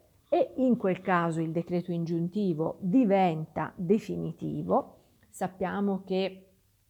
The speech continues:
l'ingiunzione di pagamento definitiva è considerata al pari di un giudicato, eh, con riferimento al solo credito, cioè c'è una, eh, limitazione,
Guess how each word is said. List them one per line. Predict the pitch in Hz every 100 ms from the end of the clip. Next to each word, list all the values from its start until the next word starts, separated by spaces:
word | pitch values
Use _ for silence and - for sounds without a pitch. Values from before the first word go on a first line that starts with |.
| _ _ -
l'ingiunzione | 214 208 175 170 220 185
di | 160
pagamento | 170 170 180 180 165
definitiva | 175 185 277 330 - 180 180
è | 156
considerata | 180 180 - 240 165 156 175
al | 196
pari | 185 147 156 165 180 -
di | 190
un | 175
giudicato, | 170 170 294 - - 151 165 190 - - - - _ _ _
eh, | - 196 -
con | 233 220 196
riferimento | 190 196 302 285 180 175 180 170
al | 165
solo | - 175 170
credito, | - 151 165 165 170 185
cioè | 180 202 185
c'è | 214 202 220 -
una, | 190 196 185 190
eh, | - 180 165
limitazione, | 190 180 180 185 - 226 190 165 156